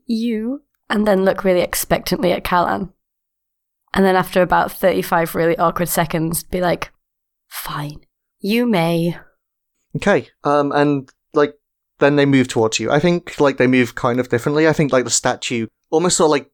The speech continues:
Speaker 2: like, folds back into stone and, like, reforms maybe, like, five meters in front of you. And, like, is now, has, like, a masculine form, like, dressed kind of piratey and, like, roguishly.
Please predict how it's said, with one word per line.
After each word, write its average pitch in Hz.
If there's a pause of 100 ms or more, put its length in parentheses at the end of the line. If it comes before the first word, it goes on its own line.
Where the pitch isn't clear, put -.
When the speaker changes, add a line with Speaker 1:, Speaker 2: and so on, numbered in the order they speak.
(140)
Speaker 2:
like, 123 (100)
folds 131
back 120
into 120
stone 113
and, 110
like, 113
reforms 113
maybe, 127
like, 151 (240)
five 120
meters 135
in 135
front 147
of 147
you. 214 (760)
And, 123
like, 123
is 123
now, 127
has, 120
like, 113
a 123
masculine 123
form, 113
like, 120 (120)
dressed 120
kind 120
of 117
piratey 131
and, 120
like, 110
roguishly. 143